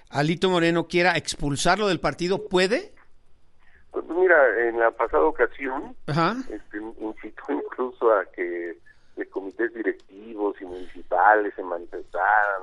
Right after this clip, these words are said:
Speaker 2: y le pidieran mi, mi expulsión. Pues mira, pues nos vamos a lo legal. Este, nos vamos a ir a, a un proceso legal. Este, no sabe, no sabe entrar al debate.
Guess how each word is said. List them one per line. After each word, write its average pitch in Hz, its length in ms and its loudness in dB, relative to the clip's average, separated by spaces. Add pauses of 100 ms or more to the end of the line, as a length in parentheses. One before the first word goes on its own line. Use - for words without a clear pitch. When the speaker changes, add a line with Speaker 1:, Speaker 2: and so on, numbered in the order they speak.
(100)
Speaker 2:
y 85 40 -16
le 85 160 -12 (400)
pidieran 98 420 -4
mi, 87 220 -10
mi 82 640 -12
expulsión. 110 680 -4 (420)
Pues - 140 -16
mira, 78 220 2
pues 104 260 -8
nos 101 160 -6
vamos 156 260 -2
a 147 60 2
lo 147 100 0
legal. 143 360 2 (580)
Este, - 480 -12
nos 92 240 -10
vamos 113 320 0
a 110 60 2
ir 113 160 0
a, 110 80 4 (280)
a 101 60 -4
un 104 140 -6
proceso 104 420 -4
legal. 113 420 4 (440)
Este, 87 1000 -6
no 117 320 0
sabe, 127 440 4 (400)
no 151 200 2
sabe 165 440 2
entrar 127 460 0
al 127 180 4
debate. 101 520 0